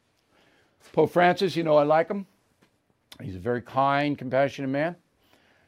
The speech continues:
He got a little, uh, testy, and he says, uh, that everybody has an obligation, moral obligation, to fight organized crime. Quote, "Mafias are present in various parts of the world and taking advantage of the pandemic,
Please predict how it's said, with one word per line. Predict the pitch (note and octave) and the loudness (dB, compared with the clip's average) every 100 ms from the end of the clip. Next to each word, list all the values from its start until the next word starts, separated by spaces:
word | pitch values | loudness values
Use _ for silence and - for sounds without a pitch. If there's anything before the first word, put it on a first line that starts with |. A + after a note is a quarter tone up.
| _ _ _ - | _ _ _ 0
He | |
got | C#3 D#3 | 8 10
a | |
little, | E3+ F3 F3 E3+ | 10 10 10 12
uh, | E3+ E3+ E3 D#3+ | 12 12 12 12
testy, | D3+ G3+ A3+ - D#3 D3+ D3+ | 12 8 6 6 0 2 2
and | |
he | D3 | 0
says, | - D#3 D#3 D3+ A#2+ D3 | 0 2 4 2 0 4
uh, | D3+ D3+ D3+ D3+ D3+ D3 D3 | 6 8 8 8 8 8 6
that | C3 C#3+ C#3 - _ D3+ | 4 4 4 0 _ 4
everybody | D3+ E3+ D#3+ E3+ | 4 4 4 2
has | E3+ | 0
an | D3+ | 0
obligation, | D3+ C#3+ C#3 D#3 D3 D3+ | 0 0 0 -2 -2 -4
moral | C#3 D3 D3 | -2 0 2
obligation, | C#3+ B2+ D3+ D3 C#3 | 0 0 -4 -4 -6
to | C3 | -10
fight | - _ - D#3 E3 F3+ _ _ - | -12 _ 6 6 6 0 _ _ -4
organized | C3+ C#3 C#3 B2+ - | 0 2 2 0 -2
crime. | D#3 D3+ A#2 F2+ | 2 4 2 -4
Quote, | - D#3+ C#3+ - _ - | 4 4 4 -4 _ -2
"Mafias | B2 D3+ F3 G3 F#3+ C#3 | 4 6 4 2 2 0
are | |
present | B2+ E3 E3 D3+ F#3+ - - _ _ _ | -2 0 0 0 -8 -10 -20 _ _ _
in | G#2 | -4
various | B2+ D3 D3 | 0 2 0
parts | - - D3+ D3+ C3 | -2 4 6 4 -2
of | |
the | C3+ | -4
world | C#3 D#3 E3+ D#3+ | 0 2 4 2
and | A2+ | -2
taking | C#3 B2+ C3 | -4 -4 -6
advantage | A2 C#3 D3+ D#3 A#2+ | -4 -2 0 -2 -4
of | |
the | A2+ | -6
pandemic, | A2+ B2 A2+ C#3+ C#3+ | -2 -2 6 6 6